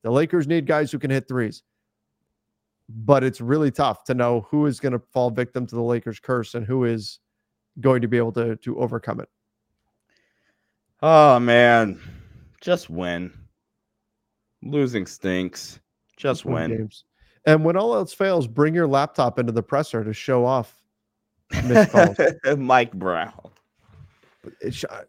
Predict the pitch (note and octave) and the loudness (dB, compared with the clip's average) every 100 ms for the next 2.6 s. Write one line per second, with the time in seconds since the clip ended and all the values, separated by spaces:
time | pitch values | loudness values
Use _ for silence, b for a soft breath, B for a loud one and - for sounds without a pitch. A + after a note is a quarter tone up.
0 | _ _ - - D3+ G3 G#3 C4+ A3+ F3 | _ _ -18 -2 2 4 4 4 2 0
1 | D3+ F3+ F3+ F3 D#4+ A#3+ D4 E4+ D#4+ B3 | 0 0 2 4 4 2 0 2 0 0
2 | C4 F3 D#3 B2 F#2+ | -2 0 0 -2 -8